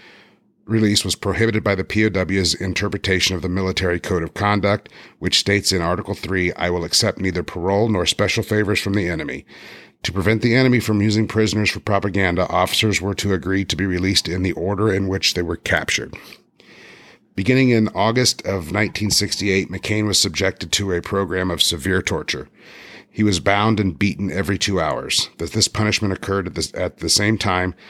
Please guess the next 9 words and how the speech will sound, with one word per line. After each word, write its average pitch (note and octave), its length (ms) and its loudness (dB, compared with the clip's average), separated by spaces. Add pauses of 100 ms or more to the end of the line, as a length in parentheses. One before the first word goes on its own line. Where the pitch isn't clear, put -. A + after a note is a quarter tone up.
(200)
that E2+ 100 -4
he G2+ 60 2
was F2+ 160 2
suffering G2 400 -2
from E2+ 200 -4
heat G#2+ 180 2
exhaustion G2 600 0
and E2+ 160 -6
dysentery. D2 640 -2